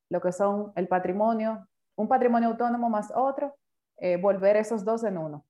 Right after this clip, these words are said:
En el caso que nos compete ahora mismo, que sería, para hacerle honor al nombre de, de nuestra administradora, sería la primera vez que ocurre, para ser pioneros, eh, estamos hablando de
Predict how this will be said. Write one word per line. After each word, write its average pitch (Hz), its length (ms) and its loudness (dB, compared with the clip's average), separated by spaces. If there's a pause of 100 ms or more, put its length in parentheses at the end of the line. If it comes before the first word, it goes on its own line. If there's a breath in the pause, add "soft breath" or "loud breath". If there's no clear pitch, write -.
En 175 160 -4
el 180 140 -2
caso 190 960 4
que 190 100 -2
nos 180 180 -8
compete 226 720 0 (100)
ahora 180 240 0
mismo, 196 400 -2
que 175 120 -6
sería, 170 520 -4 (440)
para 151 160 -6
hacerle 185 320 0
honor 185 260 0
al 165 160 -2
nombre 185 300 0
de, 151 460 -4
de 151 200 -10
nuestra 151 540 -8
administradora, 160 840 -2 (360 loud breath)
sería 170 460 0
la 165 380 0
primera 185 320 0
vez 208 160 6
que 233 80 2
ocurre, 214 540 2 (200)
para 156 180 -6
ser 190 180 2
pioneros, 214 560 2 (480 soft breath)
eh, 208 440 4
estamos 214 380 0
hablando 233 420 0
de 233 300 -4